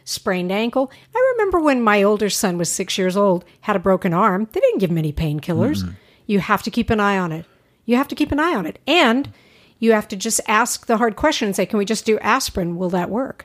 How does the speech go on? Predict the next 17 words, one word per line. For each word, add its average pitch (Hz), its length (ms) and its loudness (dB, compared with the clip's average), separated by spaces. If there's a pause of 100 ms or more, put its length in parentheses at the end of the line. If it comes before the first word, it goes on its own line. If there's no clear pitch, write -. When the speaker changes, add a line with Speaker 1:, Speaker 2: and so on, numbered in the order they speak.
(160)
Speaker 1:
Yeah, 226 240 -2 (480)
do 220 180 4
it. - 200 -8 (460)
You 185 120 0
know? 185 60 4
Speaker 2:
Aspirin, 190 320 0
Tylenol. 110 420 -2 (260)
There's 135 160 -2
lots 185 160 4
of 180 80 2
other 165 160 6
options 135 380 2
out 113 140 2
there 113 80 -4
to 110 80 0
handle 110 200 0
pain 120 360 -2